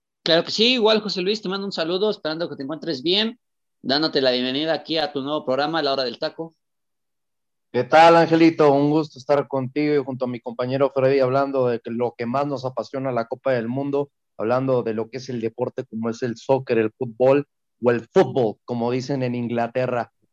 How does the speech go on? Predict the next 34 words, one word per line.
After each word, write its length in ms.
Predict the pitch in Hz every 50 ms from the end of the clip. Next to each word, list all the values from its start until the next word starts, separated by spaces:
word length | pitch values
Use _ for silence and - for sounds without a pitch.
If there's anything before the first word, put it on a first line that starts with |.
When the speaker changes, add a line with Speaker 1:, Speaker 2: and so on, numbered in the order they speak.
| _ _
Speaker 2:
Después 500 | - 143 160 151 - - 170 202 220 220
de 100 | 233 240
dieciséis 600 | 208 214 208 180 151 175 156 - 190 214 226 180
días, 300 | 160 190 233 247 220 226
compañeros, 540 | - 196 190 165 - 170 170 175 175 170 165
nos 280 | 160 160 160 147 127 _
tocó 320 | - 160 151 - 165 185
descansar 720 | 190 196 185 - _ - 156 147 147 131 131 160 165 175
un 180 | 180 180 175 151
poquito, 580 | - 170 165 - - 170 170 - _ 175 170
respirar 800 | 170 - 151 147 135 - - _ 139 139 139 143 151 160 165 170 - _ _ _ _ _ _ _
fuera 320 | - 143 143 151 160 156
de 120 | 143 139 131
lo 160 | 135 135 131
que 80 | 139
es 120 | 143 139 -
el 80 | 156
entorno 460 | 143 135 127 127 139 147 147 151 156 151
mundialista, 720 | 151 147 139 127 127 117 120 139 143 143 - 160 143 -
pero 380 | _ 131 117 117 110 107 104 - _ _ _ _ _ _ _ _
creo 340 | _ 135 131 143 160 165 160
que 100 | 151 143
nos 220 | 135 139 127 127
acostumbramos 1200 | 143 143 - _ 143 143 131 - - _ - 147 143 139 135 139 143 151 165 185 208 185 165 175
de 80 | 226
una 160 | 214 202 196 196
mala 320 | 185 175 185 208 208 196
manera 500 | 190 165 143 139 151 165 170 165 165 160 - _ _ _ _ _
a 180 | - 139 135 139
tener 320 | 143 143 160 175 175 170
partido 560 | - 160 151 143 143 - 160 175 185 190 180
tras 240 | - 175 165 156 131
partido, 500 | - - 143 139 135 - 160 175 196 196
porque 500 | - 156 156 156 151 - - 151 147 127